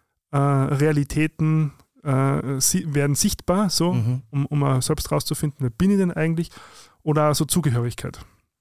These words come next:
Speaker 2: Ja.
Speaker 1: Genau.
Speaker 2: Ich find, das ist auch schon ein schöner Abschluss zu dem Thema.
Speaker 1: Eine Sache müssen wir ganz kurz schon
Speaker 2: Ja,
Speaker 1: ansprechen.
Speaker 2: gerne.
Speaker 1: TikTok.
Speaker 2: Mhm.
Speaker 1: Es war heute in der Zeit im Bild, dass, ähm, äh, jetzt auch in Österreich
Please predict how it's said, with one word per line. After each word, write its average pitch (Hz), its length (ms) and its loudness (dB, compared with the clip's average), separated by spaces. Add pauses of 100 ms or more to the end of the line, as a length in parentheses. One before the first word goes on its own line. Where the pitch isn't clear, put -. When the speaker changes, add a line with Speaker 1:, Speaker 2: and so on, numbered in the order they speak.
(580)
Speaker 2:
Ja. 156 280 0 (720)
Speaker 1:
Genau. 123 160 0
Speaker 2:
Ich 110 60 -2
find, 151 260 -2
das 127 140 -4
ist 135 60 0
auch 139 100 -2
schon 131 160 0
ein 120 100 0
schöner 113 200 -2
Abschluss 147 340 -6
zu - 120 -14
dem 151 160 0
Thema. 156 320 -2 (360)
Speaker 1:
Eine 156 160 2
Sache 170 260 0
müssen 160 140 -2
wir 147 60 -2
ganz 143 200 -2
kurz - 140 -4
schon 131 100 2
Speaker 2:
Ja, 127 180 4
Speaker 1:
ansprechen. 143 300 0
Speaker 2:
gerne. 175 180 0 (260)
Speaker 1:
TikTok. - 580 -4 (260)
Speaker 2:
Mhm. 127 380 2 (600)
Speaker 1:
Es 127 140 -4
war 160 340 2 (300)
heute 151 180 2
in 156 40 0
der 151 80 0
Zeit 143 160 0
im 139 100 0
Bild, 170 240 -2
dass, - 320 0
ähm, 139 400 0 (340)
äh, 135 360 0
jetzt 147 260 -4
auch 147 180 0
in 135 180 0
Österreich 165 640 -2